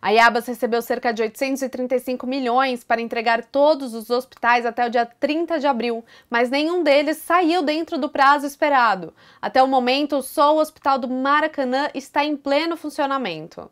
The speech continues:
Em nota divulgada no início da manhã, Wilson Witzel negou qualquer participação em fraude e apontou que a ação oficializa a interferência do presidente da República na Polícia Federal.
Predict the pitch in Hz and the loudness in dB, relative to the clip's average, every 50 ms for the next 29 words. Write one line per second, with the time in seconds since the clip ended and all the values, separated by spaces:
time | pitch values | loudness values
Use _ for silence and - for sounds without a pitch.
0 | _ _ 214 220 226 233 254 247 254 226 220 214 214 214 233 226 226 214 226 226 | _ _ -4 2 4 4 4 4 2 -4 -8 -6 0 2 4 4 4 4 0 -2
1 | 226 233 233 247 269 269 - - - 226 214 208 208 214 220 233 240 233 226 233 | -4 -4 -4 -4 -4 -4 -6 -2 -2 -2 0 0 -2 -2 0 0 2 2 2 2
2 | 262 294 349 349 - - 311 262 214 233 269 269 - - 311 277 277 269 269 294 | 0 0 0 -2 -2 -2 -4 -2 -2 -4 -4 -4 -2 0 2 2 2 0 0 -2
3 | 339 302 254 269 277 294 330 320 - 254 226 - 277 277 294 285 - 269 277 285 | -2 2 4 6 6 8 6 6 4 0 -2 0 0 -2 0 2 2 2 2 0
4 | - - 285 - 226 214 220 - 240 247 269 311 339 349 - - 294 247 233 233 | -4 -8 -2 0 0 0 0 0 -2 0 0 -2 -4 -4 -4 0 4 6 6 6
5 | 233 226 208 226 247 254 - - - _ _ 226 240 269 285 330 311 - 320 294 | 4 4 0 -4 -6 -8 -8 -12 -20 _ _ 0 4 4 4 4 4 2 0 -2
6 | 277 285 277 247 262 269 269 - - 294 277 294 320 330 311 294 - - - - | 0 2 2 2 2 2 -2 -4 0 4 6 6 6 6 4 0 -4 -6 0 0
7 | 277 302 320 320 311 - _ _ _ - - 330 320 - - - 302 269 262 254 | 2 2 0 -2 -6 -10 _ _ _ 0 2 2 2 0 0 0 2 2 2 0
8 | 285 320 349 349 262 240 233 226 233 233 254 226 - - 233 226 240 262 277 277 | 0 0 0 2 2 2 2 2 0 -2 -6 -6 -2 -2 0 0 0 -2 -2 -2
9 | 285 240 214 220 202 - 233 226 226 202 202 233 262 269 269 - - 240 233 214 | -2 -2 -4 -4 -4 -2 -2 -2 -2 -2 -2 -2 -2 -4 -6 -4 -2 -2 -2 -2
10 | 190 - 240 254 277 240 269 254 - 294 277 269 269 269 285 311 349 349 359 359 | -4 -4 -2 -2 -2 -2 -4 -6 -4 -6 -4 -4 -2 -2 0 0 0 0 0 -2
11 | 285 277 277 277 - 277 - 277 233 269 285 277 233 190 170 175 - | -2 -2 -4 -6 -8 -8 -8 -6 -4 -2 0 0 0 0 0 -2 -6